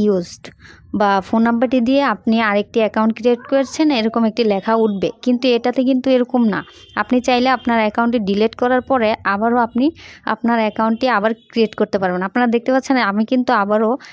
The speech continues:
অ্যাকাউন্টটি ক্রিয়েট করতে পারবো। যে ফোন নাম্বারটি দিয়ে আমি অ্যাকাউন্টটি ক্রিয়েট করেছিলাম, সেই ফোন নাম্বারটি দিয়ে আবারও আমি চাইলে অ্যাকাউন্টটি ক্রিয়েট করতে পারবো।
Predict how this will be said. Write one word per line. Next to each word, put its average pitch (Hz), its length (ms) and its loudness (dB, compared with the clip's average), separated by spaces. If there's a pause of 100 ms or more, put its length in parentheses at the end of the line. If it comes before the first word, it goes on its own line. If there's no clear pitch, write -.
অ্যাকাউন্টটি 240 400 -2
ক্রিয়েট 269 340 0
করতে 254 240 0
পারবো। 214 300 2
যে 220 180 2
ফোন 226 200 0
নাম্বারটি 247 400 0
দিয়ে 240 160 0
আমি 226 120 0
অ্যাকাউন্টটি 220 380 -2
ক্রিয়েট 220 340 -4
করেছিলাম, 254 520 0 (340)
সেই 254 240 2
ফোন 262 220 0
নাম্বারটি 254 400 0
দিয়ে 220 320 0
আবারও 220 320 0
আমি 233 260 2 (300)
চাইলে 226 460 2
অ্যাকাউন্টটি 214 480 0
ক্রিয়েট 226 360 0
করতে 196 260 0
পারবো। 180 360 -2